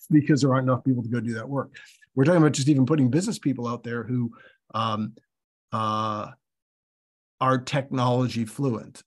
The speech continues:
Um, you know, the, it wasn't that long ago that being a great marketer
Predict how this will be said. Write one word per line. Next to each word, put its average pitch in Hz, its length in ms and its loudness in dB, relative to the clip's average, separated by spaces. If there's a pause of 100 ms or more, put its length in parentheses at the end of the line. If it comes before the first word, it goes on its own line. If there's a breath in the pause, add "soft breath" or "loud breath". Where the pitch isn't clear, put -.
Um, 101 420 -8
you 110 100 -6
know, 98 200 -10 (120)
the, 120 960 -10 (260)
it 127 160 -8
wasn't 123 240 4
that 131 200 2
long 113 280 -2
ago 110 180 -2
that 107 240 -6
being 117 160 0
a 110 60 -4
great 113 240 -4
marketer 113 600 -4